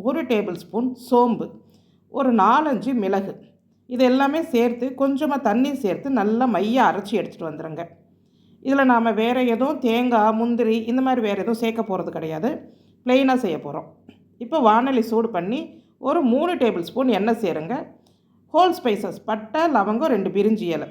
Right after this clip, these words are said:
வேற எதுவும் தேவையில்லை. பச்சை மிளகாய் சேர்த்துருங்க. ஒரு நாலஞ்சு பச்சை மிளகாய் கீறி சேர்த்துருங்க.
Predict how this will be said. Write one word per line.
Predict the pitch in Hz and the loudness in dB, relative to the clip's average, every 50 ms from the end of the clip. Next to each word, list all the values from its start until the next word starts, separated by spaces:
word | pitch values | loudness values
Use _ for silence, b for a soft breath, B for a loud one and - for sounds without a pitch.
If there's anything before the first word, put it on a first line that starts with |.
| - | -6
வேற | 202 214 247 254 254 | -2 0 2 2 2
எதுவும் | 233 196 226 220 220 | 2 2 2 0 0
தேவையில்லை. | 190 180 175 151 151 151 147 147 151 - - - _ b b b b b b b _ | 0 -2 -2 -2 -4 -4 -6 -8 -12 -14 -18 -20 _ b b b b b b b _
பச்சை | 254 254 254 330 302 | -10 -6 -2 0 2
மிளகாய் | 294 269 214 196 202 196 196 | 2 4 4 4 2 0 0
சேர்த்துருங்க. | 208 190 180 - 175 170 160 165 196 233 - - - - | 0 -2 -2 -4 -6 -8 -6 -4 -4 -6 -6 -6 -12 -8
ஒரு | - 202 233 214 | -4 -2 0 2
நாலஞ்சு | 196 196 214 240 269 269 254 220 220 | 2 4 4 4 4 2 0 0 -2
பச்சை | - 190 190 - 240 | -4 -6 -6 -4 -2
மிளகாய் | 254 196 185 208 254 277 - | -2 0 0 0 -2 -2 -4
கீறி | - 294 285 269 226 220 | -6 -6 -4 -2 -2 -2
சேர்த்துருங்க. | - 175 160 160 - - 147 156 156 165 | -2 -4 -6 -6 -8 -8 -10 -10 -10 -12